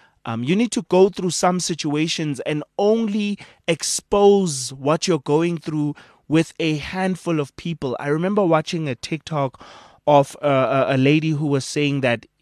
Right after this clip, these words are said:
uh, complaining basically that her father was saying that her little sister's wearing clothes that are too short. And she was making her father look like such a villain.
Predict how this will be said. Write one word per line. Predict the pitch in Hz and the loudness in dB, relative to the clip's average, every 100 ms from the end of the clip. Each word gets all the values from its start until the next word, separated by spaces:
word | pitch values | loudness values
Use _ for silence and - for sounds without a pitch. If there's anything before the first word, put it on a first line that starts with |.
| - | -8
uh, | 131 131 - | -6 -4 -4
complaining | 165 143 180 185 170 131 | -6 -4 -2 0 0 -2
basically | 127 123 - - 117 | -2 -4 -6 -8 -6
that | 110 117 | -4 -4
her | 127 | -6
father | 127 151 156 151 | -2 2 2 2
was | 139 120 | 0 -2
saying | 143 139 | -4 -4
that | 127 120 | -4 -6
her | 120 | -4
little | 127 135 139 | -4 -4 -6
sister's | 139 - 131 117 | -8 -6 -6 -6
wearing | 117 123 127 127 123 - - _ | -6 -4 -2 -4 -6 -12 -20 _
clothes | - 160 147 143 123 | -8 2 2 2 -2
that | 127 | -4
are | 117 113 | -4 -4
too | - 135 | -6 -8
short. | - 143 123 98 - | -6 -4 -4 -6 -4
And | 139 143 | -4 -2
she | - | 0
was | 170 165 143 | 0 0 0
making | 196 208 220 | -2 -4 -6
her | 170 | -6
father | - 180 180 165 | -2 0 2 2
look | 143 151 143 | 0 0 -4
like | 127 | -6
such | - - 190 - | -8 -6 -6 -2
a | 151 | -4
villain. | 113 139 135 98 | -2 -2 -2 -4